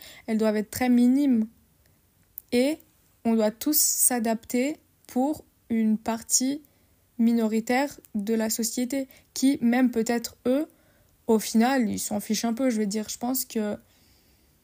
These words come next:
enfin, je sais pas, parce que là, je parle pas en connaissance de cause, mais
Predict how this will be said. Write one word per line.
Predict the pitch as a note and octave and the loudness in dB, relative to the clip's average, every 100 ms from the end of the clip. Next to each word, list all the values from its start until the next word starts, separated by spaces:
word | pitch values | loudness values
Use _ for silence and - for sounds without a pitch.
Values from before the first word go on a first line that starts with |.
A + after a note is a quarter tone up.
| _ _ _ _ _ _ - | _ _ _ _ _ _ -20
enfin, | - A#3 | -4 0
je | A3 | 2
sais | A#3+ B3+ | 2 0
pas, | C4+ | -2
parce | C4+ A#3 | -2 -4
que | - | -2
là, | A#3 | -2
je | B3 | -2
parle | A#3 A3+ A3 _ - | -4 -4 -6 _ -6
pas | A#3+ | -2
en | A#3 | -2
connaissance | A3+ A3 G#3+ - A3 | -2 -2 -2 -2 -4
de | G#3 A3 | -4 -6
cause, | B3 B3+ A3 - | -2 -2 -2 -2
mais | G#3+ G3+ G3+ | -2 0 -2